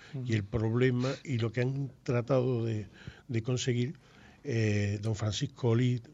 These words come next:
Speaker 1: Mausonave, que era un gran, para mí uno de los eminentes, de los más eminentes ursaonenses del siglo veinte,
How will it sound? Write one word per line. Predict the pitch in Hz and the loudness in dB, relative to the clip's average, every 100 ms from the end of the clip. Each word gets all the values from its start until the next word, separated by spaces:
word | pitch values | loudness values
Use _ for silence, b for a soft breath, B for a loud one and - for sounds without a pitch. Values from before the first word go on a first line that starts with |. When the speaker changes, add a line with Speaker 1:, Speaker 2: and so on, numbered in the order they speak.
| - 135 | -18 -10
Speaker 1:
Mausonave, | 113 - 110 123 113 120 - - | -8 -6 -2 -2 -2 -6 -12 -10
que | |
era | 104 104 101 98 | -6 -4 -4 -4
un | 98 98 | -6 -6
gran, | 101 104 98 95 95 b b - | -4 -4 -4 -8 -12 b b -12
para | 92 98 | -6 -2
mí | 107 | -2
uno | 104 98 | -2 -4
de | |
los | 87 | -2
eminentes, | 101 101 104 98 95 92 - | -2 -2 -4 -4 -6 -8 -10
de | - - | -20 -12
los | 95 | -6
más | 104 | -2
eminentes | 117 107 120 113 98 | -2 0 0 -2 -8
ursaonenses | 92 92 95 104 95 87 - b b b b - | -8 -8 -6 -6 -8 -12 -16 b b b b -10
del | 98 | -8
siglo | - 107 98 | -6 -6 -2
veinte, | 104 101 98 120 | 0 0 -4 -8